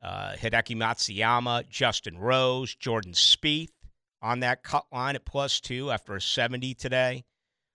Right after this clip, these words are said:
Lucas Glover, Russell Henley, Matt Fitzpatrick. So there you go. Looks like those folks are all going to be able, um, to unfortunately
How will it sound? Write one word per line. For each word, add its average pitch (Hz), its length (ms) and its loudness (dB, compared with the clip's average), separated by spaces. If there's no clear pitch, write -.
Lucas 113 380 -4
Glover, 135 500 4
Russell 104 340 -2
Henley, 139 520 -2
Matt 104 240 -2
Fitzpatrick. 139 880 0
So 87 220 -12
there 107 100 -6
you 123 140 -6
go. 113 260 0
Looks 98 160 -10
like 110 160 -2
those 127 560 -6
folks 98 360 -6
are 87 200 -8
all 104 400 -2
going 101 380 -10
to - 120 -16
be 95 220 -10
able, 90 340 -10
um, 92 400 -12
to 110 140 -4
unfortunately 101 840 -4